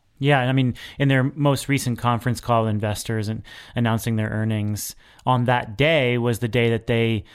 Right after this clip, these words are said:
could file for an exemption. So they have thirty days now, um, to, before they find out whether they are exempt. And, and of course, this is where it's hard to kind of discern reality, right? Like,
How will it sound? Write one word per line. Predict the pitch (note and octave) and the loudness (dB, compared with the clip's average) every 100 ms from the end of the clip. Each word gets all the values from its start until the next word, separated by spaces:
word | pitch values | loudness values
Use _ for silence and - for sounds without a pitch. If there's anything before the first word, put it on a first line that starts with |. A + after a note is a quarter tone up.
| - - _ _ _ | -20 -20 _ _ _
could | - B2+ G#2+ | -4 -2 -2
file | - C3+ A#2+ | 0 2 0
for | - A#2+ | 0 0
an | A2 | 0
exemption. | G#2 A2+ A2 G#2 A2+ G#2+ | -2 -2 -2 -4 -6 -6
So | A#2 | -4
they | |
have | A2+ A2 | -2 -4
thirty | - A#2 A2 | -4 -4 -2
days | G#2 A2 A2 G2 | -2 -2 -2 -4
now, | A2+ G#2 G#2 G#2 - - - - - - | -4 -2 -4 -6 -10 -20 -20 -20 -20 -6
um, | - A#2 A2 G#2+ G#2+ G#2 - - - - | 0 2 2 0 -2 -4 -8 -20 -20 -6
to, | C#3 | -6
before | - C3 B2 B2+ | -2 0 0 2
they | A#2+ | 0
find | A2 B2+ A#2 B2+ | 0 0 2 2
out | C#3 | 2
whether | B2 A#2+ | 2 0
they | A2+ A2+ A2+ | 0 0 -2
are | A2 A2 | -2 -4
exempt. | A2+ G#2 A2+ G#2 - | -4 -2 -2 -2 -4
And, | C#3+ C3 - - - | 0 0 -2 -8 0
and | F#3+ | 0
of | D#3+ | 0
course, | - A3+ G3 - - - _ | 0 2 2 -2 -8 -14 _
this | F3+ G3 | -2 -2
is | A3 E3+ | -2 0
where | F#3 | 2
it's | D#3 - | 2 0
hard | C#3+ C#3 C3+ | 0 2 0
to | C#3+ | -2
kind | C3+ B2+ | 0 0
of | |
discern | A2+ - B2+ B2 A#2+ | -2 -2 0 2 2
reality, | A2+ A2 A2 A2 A2+ | 2 2 2 0 -2
right? | A2 A#2 B2 | -2 0 0
Like, | A#2+ | -2